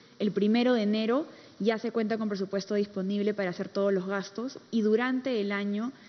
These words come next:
siempre con ale-, adecuado sustento, se tiene el marco legal para poder transferir recursos adicionales.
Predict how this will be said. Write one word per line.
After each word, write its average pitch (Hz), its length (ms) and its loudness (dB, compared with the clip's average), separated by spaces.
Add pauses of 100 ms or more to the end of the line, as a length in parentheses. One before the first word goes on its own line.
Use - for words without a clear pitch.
(200)
siempre 247 320 2
con 233 160 0
ale-, 190 320 0
adecuado 208 540 0
sustento, 220 720 -6 (420)
se 208 120 0
tiene 240 360 2
el 214 80 2
marco 214 260 0
legal 208 360 2
para 208 200 -2
poder 196 220 -4
transferir 196 380 -4
recursos 196 520 -6
adicionales. 175 720 -4